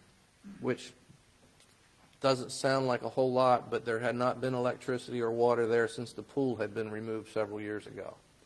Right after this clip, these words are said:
Um, we also put in place an A E D,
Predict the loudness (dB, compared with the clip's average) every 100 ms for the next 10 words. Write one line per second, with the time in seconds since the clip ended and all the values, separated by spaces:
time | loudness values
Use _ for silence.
0 | _ _ _ _ _ _ _ -6 -4 -4
1 | -6 -8 -18 _ -20 -20 _ -20 -20 _
2 | 4 10 10 10 2 4 4 2 6 8
3 | 8 4 2 2 2 2 2 2 2